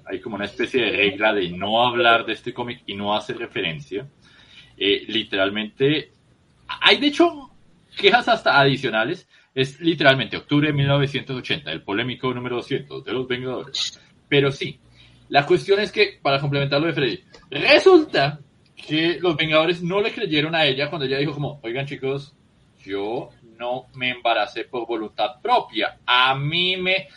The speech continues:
y entonces se complica esto por razones obvias, y la historia hasta donde ha podido se ha intentado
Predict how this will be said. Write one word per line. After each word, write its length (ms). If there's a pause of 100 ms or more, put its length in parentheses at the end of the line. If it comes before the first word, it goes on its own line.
(200)
y 80
entonces 380
se 80
complica 480
esto 220
por 200 (280)
razones 520
obvias, 460 (420)
y 280
la 100
historia 560 (220)
hasta 260
donde 140
ha 100
podido 260
se 120
ha 20
intentado 600